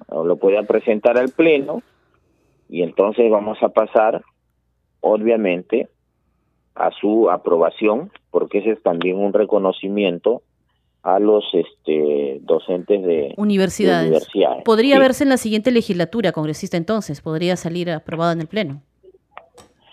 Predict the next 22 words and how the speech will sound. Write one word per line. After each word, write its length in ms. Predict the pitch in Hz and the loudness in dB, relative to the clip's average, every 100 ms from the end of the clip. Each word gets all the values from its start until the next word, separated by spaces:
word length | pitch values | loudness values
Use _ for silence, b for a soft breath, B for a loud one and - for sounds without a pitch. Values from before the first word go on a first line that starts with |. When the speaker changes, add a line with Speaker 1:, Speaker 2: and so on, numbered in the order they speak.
| b b - | b b -12
Speaker 1:
Yo 400 | 107 160 208 202 | -2 2 2 2
no 240 | 185 185 | 2 2
dudo 580 | 156 175 165 143 175 156 | 4 4 4 2 0 -2
que, 840 | - 117 120 127 139 131 - 90 | 0 2 4 4 2 2 0 -2
este, 340 | 82 - 95 92 | -2 -4 0 2
en 80 | |
la 140 | 90 87 | 2 0
siguiente 440 | - 101 123 143 | -2 0 2 4
legislatura 840 | 139 135 127 113 120 - 127 131 120 | 4 2 0 0 0 2 2 2 2
seguiremos 640 | 107 98 98 104 117 120 | 0 2 2 2 2 0
demostrando, 840 | 110 90 90 - 110 101 92 101 - _ _ _ _ _ _ _ _ _ - | 0 0 -6 -2 0 0 0 -2 -4 _ _ _ _ _ _ _ _ _ -10
eh, 400 | 85 78 - 90 | -4 -2 -2 -2
este 220 | - 110 | 0 0
trabajo 560 | 92 92 104 113 95 - | 2 2 2 0 -4 -2
que 80 | 82 | -2
venimos 440 | 80 90 98 101 | -2 -2 -4 -4
haciendo 440 | 92 - 104 98 | -6 -4 -4 -2
en 140 | 85 90 | -4 -6
este 240 | - 95 | -6 -8
Congreso 560 | - 92 92 95 - 71 | -4 -2 0 0 0 -4
del 220 | 76 73 | -4 -4
Bicentenario 880 | 82 - 78 85 90 104 95 120 | -8 -8 -4 -2 0 0 0 -2